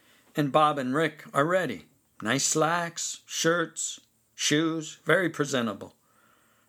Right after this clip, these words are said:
Ross walks out. He's in a pair of,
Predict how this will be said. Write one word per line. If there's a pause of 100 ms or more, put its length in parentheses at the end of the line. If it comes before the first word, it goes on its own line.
(300)
Ross
walks
out. (540)
He's
in
a
pair
of,